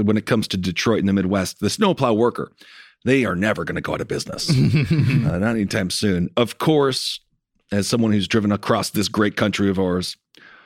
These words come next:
Speaker 1: there, we have a lot of st-, signs are falling over. Like, there's just a lot of stuff. Like, if you drive through South Carolina,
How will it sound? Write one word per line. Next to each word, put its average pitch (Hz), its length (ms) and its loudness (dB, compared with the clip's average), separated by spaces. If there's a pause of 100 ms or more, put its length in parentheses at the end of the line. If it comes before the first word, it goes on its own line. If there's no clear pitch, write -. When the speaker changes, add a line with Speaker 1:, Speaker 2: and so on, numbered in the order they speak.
(240)
Speaker 1:
there, 117 120 4
we 131 120 4
have 151 80 2
a 147 40 -2
lot 143 120 2
of 117 100 2
st-, - 420 -2
signs 170 680 -2 (120)
are 160 120 2
falling 170 280 2
over. 165 280 2
Like, 147 160 2
there's 214 160 2
just 190 160 0
a - 20 4
lot 147 220 4
of 135 100 -6
stuff. 156 340 -2
Like, 143 220 0
if 160 120 2
you 156 140 4
drive 135 260 2
through 135 120 2
South 131 260 0
Carolina, 127 540 0